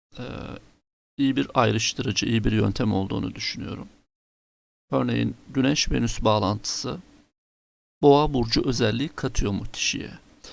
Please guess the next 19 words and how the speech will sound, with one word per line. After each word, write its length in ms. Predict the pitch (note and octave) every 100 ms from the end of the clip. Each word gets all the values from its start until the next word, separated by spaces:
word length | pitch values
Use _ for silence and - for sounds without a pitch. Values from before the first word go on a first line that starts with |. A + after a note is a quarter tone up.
| - -
Ya 100 | A2+
da 60 | -
Ay-Venüs 580 | C3 B2 A2+ A#2+ - -
bağlantısı, 760 | G2+ F#2+ E2+ - - - - - -
Merkür-Venüs 840 | A#2 A2+ A2+ - A2 A2+ A2+ -
bağlantısı, 680 | A2+ G2+ A2 - - - - - _ _ _ _
işte 240 | - - A#2+
Venüs'ün 400 | A#2 A#2+ - A#2+
yükselen 600 | A2+ A2+ - A2+ A2 G#2
burç 220 | - - -
A 180 | A#2+ A2+
S 220 | - A2+
C 220 | B2 A#2+
noktasında 600 | A2+ A2 - - - C#3+
olması 680 | - A#2 G#2+ G#2 - - F2+ - _ _ _ _ _
kişiye 600 | - D3+ - G#2+ G#2 E3+ - - -
Boğa 340 | D3 C#3+ C#3+ A2
burcunun 460 | G#2+ - A2 - - - -
o 120 | C#3